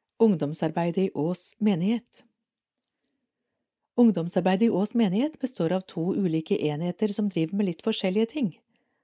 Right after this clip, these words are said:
Alle ungdommer fra åttende klasse og oppover skal være velkommen hos oss. Har du lyst til å komme,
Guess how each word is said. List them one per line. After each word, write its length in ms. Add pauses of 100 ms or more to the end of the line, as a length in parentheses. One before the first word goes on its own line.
(240)
Alle 240
ungdommer 400
fra 160
åttende 340
klasse 300
og 140
oppover 340
skal 220
være 180
velkommen 480
hos 160
oss. 160 (880)
Har 80
du 80
lyst 220
til 80
å 40
komme, 300